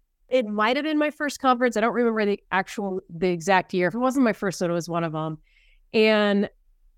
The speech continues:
there is this moment. So I'm, you know, in my twenties,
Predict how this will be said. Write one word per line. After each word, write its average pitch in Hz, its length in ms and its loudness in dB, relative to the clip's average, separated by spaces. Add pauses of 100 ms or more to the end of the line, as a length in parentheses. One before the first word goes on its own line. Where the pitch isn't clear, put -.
(120)
there 269 180 2
is 302 120 0
this 254 240 -4
moment. 226 920 0
So 247 200 -4
I'm, 214 380 2 (160)
you 196 120 -2
know, 190 140 0
in 247 200 2
my 240 520 0 (560)
twenties, 226 920 -2